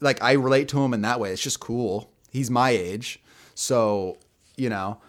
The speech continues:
there's a lot of, th-, I played running back. I'm not, nothing like Nick Chubb.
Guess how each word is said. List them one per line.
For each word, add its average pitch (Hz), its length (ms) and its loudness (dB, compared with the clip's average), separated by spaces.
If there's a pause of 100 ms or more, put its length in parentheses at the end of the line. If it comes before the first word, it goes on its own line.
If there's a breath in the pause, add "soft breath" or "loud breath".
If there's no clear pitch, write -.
(840 soft breath)
there's 143 260 4
a 143 40 6
lot 139 180 10
of, 143 80 2
th-, - 160 -12
I 143 100 6
played 160 260 6
running 107 200 2
back. 87 380 -8 (360)
I'm 156 240 2
not, 170 320 6
nothing 139 320 4
like 110 220 -4
Nick 92 120 -14
Chubb. - 300 -12